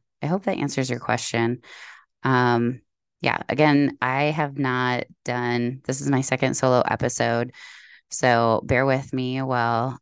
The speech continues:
I ramble and <laughs> Um, it feels a little strange to me still, but I'm gonna try to keep getting used to it so that I can get you guys some good content and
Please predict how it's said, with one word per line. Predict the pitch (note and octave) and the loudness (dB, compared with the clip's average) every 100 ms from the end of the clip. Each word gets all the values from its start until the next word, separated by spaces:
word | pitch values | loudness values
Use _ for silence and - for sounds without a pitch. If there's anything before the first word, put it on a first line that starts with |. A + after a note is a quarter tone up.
| - | -6
I | A2 A2+ A#2 B2 B2 - | -4 -4 -4 -6 -10 -8
ramble | C#3 C3 B2+ B2+ B2+ E3+ G#3 - - - _ _ | -2 2 4 6 6 6 4 0 -16 -20 _ _
and | C#3+ C3+ C#3+ F3+ D#3 - - _ | 2 6 4 2 -2 -8 -12 _
<laughs> | F#3 - _ _ - E4+ - - - _ | -4 -4 _ _ -14 -14 -16 -20 -20 _
Um, | D#3+ C#3 C3+ C3 C#3 | 4 6 4 2 0
it | D#3 D#3+ C3+ | -2 -2 -2
feels | D3+ C3 C3+ | 2 2 2
a | |
little | C3 C3 B2+ | 0 0 0
strange | B2+ B2+ B2+ - | 0 -2 -2 -4
to | A#2+ | -6
me | A#2+ B2+ | -4 -4
still, | - - B2 A#2+ | -6 -4 -2 0
but | A#2+ - | 0 0
I'm | A2+ B2+ | 0 0
gonna | B2 B2 | -2 -4
try | B2 A#2+ | -2 -2
to | A#2+ | -4
keep | - A#2+ | -8 -8
getting | - B2 A#2 | -2 0 2
used | A#2 A#2 - | 2 0 0
to | |
it | A2+ - | 0 -2
so | - | -4
that | A2+ | -4
I | A#2 | -4
can | - A#2 | -6 -4
get | A#2+ | -4
you | A#2 | -4
guys | A#2+ A#2 B2 | -2 -2 -4
some | - B2 | -6 -6
good | A#2+ A#2 | -6 -4
content | - B2 B2+ C3 B2+ - - - _ _ _ | 0 2 2 2 2 -2 -16 -20 _ _ _
and | C3 A#2 A2 - | 4 4 4 0